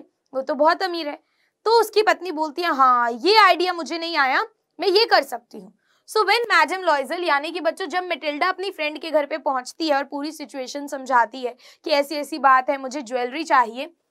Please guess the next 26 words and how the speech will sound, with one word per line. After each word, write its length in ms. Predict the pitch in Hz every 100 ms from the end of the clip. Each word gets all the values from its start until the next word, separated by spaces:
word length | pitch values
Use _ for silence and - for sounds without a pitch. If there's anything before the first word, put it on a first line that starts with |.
| _ _
so 60 | -
उसकी 340 | 415 392 392
जो 120 | 392 440
फ्रेंड 300 | 370 359 359
होती 220 | 349 330
है 60 |
वो 120 | 339 339
बहुत 260 | 311 311
अच्छी 280 | 269 - 330
होती 280 | 302 269 247
है, 120 | - _ _ 330
वो 60 |
पूरा 280 | 294 370 427
का 120 | 453
पूरा 200 | 427 403
कबर्ड 340 | 415 311 302 294
खोल 220 | 320 285
देती 240 | 262 269
है 60 | 302
और 60 |
बोलती 300 | 294 294 285
है, 80 | 339
"जो 320 | 262 285 349
तेरे 180 | 427 381
को 120 | 381
चाहिए, 400 | 330 269 233 214